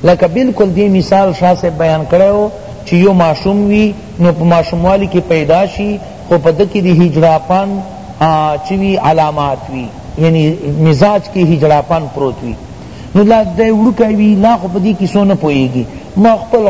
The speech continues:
خوراک کوي، اسکاک کوي، که کور کې ورته د هلکانو جامې اغوندي، هلکانو والې اغوندي، او که کور کې ورته وایي چې دا زنانهو جامې مه اغونده، دا به نه اغوندي، بیا نه اغوندي، هغه چپل مه په خپو کې اچوه، بیا به نه اچوي، او په لوبو باندې مصروف وي۔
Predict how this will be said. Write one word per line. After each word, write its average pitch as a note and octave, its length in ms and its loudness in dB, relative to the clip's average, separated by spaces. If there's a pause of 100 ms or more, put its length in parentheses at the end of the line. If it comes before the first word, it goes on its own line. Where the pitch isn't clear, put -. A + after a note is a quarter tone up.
خوراک G3 520 0
کوي، F#3+ 120 0
اسکاک G3 680 0
کوي، F#3+ 200 0 (260)
که F3+ 80 6
کور G#3 300 2
کې - 40 -4
ورته F#3 260 0
د F3 80 0
هلکانو F#3 500 2
جامې F3+ 340 2
اغوندي، F#3 320 4
هلکانو F3+ 540 2
والې G3 160 2
اغوندي، F#3+ 500 0 (420)
او F3 140 4
که E3+ 200 0
کور G#3 200 4
کې - 40 -6
ورته F#3 200 0
وایي G3 180 4
چې - 100 -4
دا E3+ 160 2
زنانهو E3+ 460 2
جامې F3 340 2
مه F3+ 100 4
اغونده، E3+ 500 2 (300)
دا F3 120 4
به E3+ 120 0
نه F3 80 0
اغوندي، E3+ 340 0
بیا C3+ 160 -2
نه D3+ 100 0
اغوندي، E3+ 460 0
هغه E3 160 2
چپل - 280 -2
مه E3 180 2
په E3 220 2
خپو - 480 -2
کې F3 60 2
اچوه، D#3 240 2
بیا C3 120 0
به B2+ 120 0
نه D#3 80 2
اچوي، E3 300 0 (1500)
او F#3+ 180 4
په F3+ 160 -2
لوبو A3+ 300 2
باندې E3+ 280 0
مصروف D#3+ 460 0
وي۔ C3 100 -4